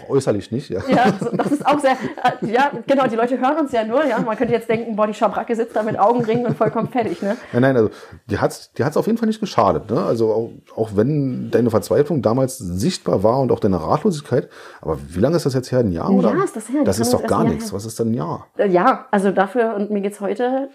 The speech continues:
Speaker 2: also ich würde jetzt auch sagen, ähm, mir ging's selten so gut.
Speaker 1: Mhm.
Speaker 2: Und auch meinem Kleinen geht's gut
Speaker 1: Ja.
Speaker 2: damit. Der hat das, finde ich, also der ist daran total gewachsen.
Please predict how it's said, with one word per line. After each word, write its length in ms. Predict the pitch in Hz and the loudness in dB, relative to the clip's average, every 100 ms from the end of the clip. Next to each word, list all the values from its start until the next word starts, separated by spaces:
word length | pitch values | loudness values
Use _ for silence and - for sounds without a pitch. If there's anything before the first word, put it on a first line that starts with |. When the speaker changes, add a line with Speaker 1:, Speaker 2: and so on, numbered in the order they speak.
| - | -2
Speaker 2:
also 140 | 190 | 0
ich 120 | 214 247 | 0 2
würde 160 | 240 | 2
jetzt 180 | 233 226 | 0 -2
auch 100 | 202 | -4
sagen, 480 | 202 185 226 269 330 - _ _ _ _ _ _ _ _ _ - | 0 0 2 2 0 -6 _ _ _ _ _ _ _ _ _ -2
ähm, 520 | 202 196 190 185 180 - _ - | 2 2 2 -2 -6 -12 _ -4
mir 100 | 190 | 0
ging's 200 | 196 196 | 0 2
selten 320 | 180 - 262 | 0 2 0
so 120 | 220 | 0
gut. 300 | 190 330 - _ | -2 -2 -2 _
Speaker 1:
Mhm. 220 | 160 226 392 _ - | -2 -2 -8 _ -2
Speaker 2:
Und 340 | 220 220 - | 0 0 2
auch 240 | - 220 233 | 2 2 0
meinem 420 | 208 196 190 - | 0 0 -2 -6
Kleinen 400 | - 214 370 330 | 0 2 4 2
geht's 240 | 208 202 | 0 -6
gut 240 | - 202 - _ | -4 -4 -6 _
Speaker 1:
Ja. 120 | 208 | 2
Speaker 2:
damit. 280 | 220 240 - | 4 4 0
Der 80 | 202 | -2
hat 100 | 202 | -2
das, 100 | 214 | -4
finde 260 | - 208 202 | 0 0 0
ich, 240 | - 208 | -2 0
also 300 | 185 180 175 | 2 4 4
der 120 | 180 | 2
ist 140 | 185 214 | 2 -2
daran 240 | 190 190 | 0 -2
total 280 | 190 190 180 | -2 0 0
gewachsen. 480 | 185 196 - 214 | 0 -2 -4 -10